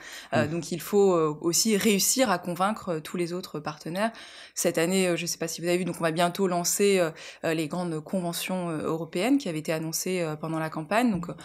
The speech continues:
Speaker 1: je crois qu'il y a une bonne quinzaine de pays qui ont été convaincus, euh, de participer, d'organiser ces conventions, ces grandes consultations sur l'avenir, euh, de l'Europe.
Speaker 2: Donc,
Speaker 1: Donc, il reste
Speaker 2: l'idée, c'est
Speaker 1: encore,
Speaker 2: de
Speaker 1: euh,
Speaker 2: faire participer les citoyens. On reproche toujours la construction européenne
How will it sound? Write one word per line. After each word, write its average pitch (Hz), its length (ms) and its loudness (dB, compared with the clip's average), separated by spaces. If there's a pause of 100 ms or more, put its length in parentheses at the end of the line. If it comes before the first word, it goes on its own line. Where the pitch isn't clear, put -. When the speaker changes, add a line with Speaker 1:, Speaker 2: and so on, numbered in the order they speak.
(120)
Speaker 1:
je - 60 -20
crois 185 120 -2
qu'il 170 140 -2
y - 20 -2
a 165 40 -2
une 165 100 -4
bonne 165 180 2
quinzaine 226 360 4
de 208 80 4
pays 208 280 0
qui 247 140 -6
ont 185 60 -2
été 170 160 -6
convaincus, 180 560 -2
euh, 170 80 -2
de 165 80 -6
participer, 170 440 -4
d'organiser 190 640 2
ces - 140 -4
conventions, 175 580 -4 (240)
ces - 100 -10
grandes 175 200 -2
consultations 196 580 -2
sur 202 220 -4
l'avenir, 180 360 -4
euh, 160 200 -8
de 170 100 -6
l'Europe. 170 500 -2 (280)
Speaker 2:
Donc, 135 80 6
Speaker 1:
Donc, - 160 0
il - 60 4
reste 110 160 4
Speaker 2:
l'idée, 127 180 8
c'est - 60 8
Speaker 1:
encore, 123 120 8
Speaker 2:
de 120 60 8
Speaker 1:
euh, 113 40 6
Speaker 2:
faire 135 280 4
participer - 380 0
les 104 60 2
citoyens. 117 600 2 (300)
On 110 120 2
reproche 104 360 0
toujours 117 240 0
la 92 80 0
construction 110 480 -2
européenne 107 420 4